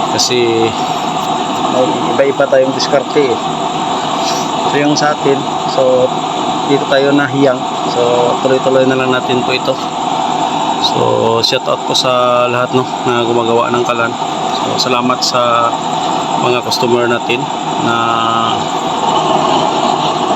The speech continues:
pasensya na po kayo, madumi pa kasi hindi pa natin malinisan, no? Kasi expire pa natin, eh, bukas pa natin ito lilinisan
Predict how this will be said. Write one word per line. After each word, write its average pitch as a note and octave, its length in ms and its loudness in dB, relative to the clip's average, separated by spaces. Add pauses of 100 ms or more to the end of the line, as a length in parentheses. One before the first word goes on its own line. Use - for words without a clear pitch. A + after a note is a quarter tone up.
(2500)
pasensya - 340 0
na C3 80 0
po C3+ 80 -4
kayo, C3 240 4
madumi B2+ 400 2
pa B2+ 120 0
kasi B2 360 2
hindi A#2 80 2
pa A#2+ 160 0
natin A#2 280 2
malinisan, A#2 520 2
no? B2 80 0 (280)
Kasi A2 440 2 (320)
expire - 320 0
pa A#2 160 -2
natin, A2+ 240 0
eh, G#2 80 0
bukas A2 320 0
pa A#2 120 -2
natin A2+ 280 0
ito A2+ 80 0
lilinisan A2 640 2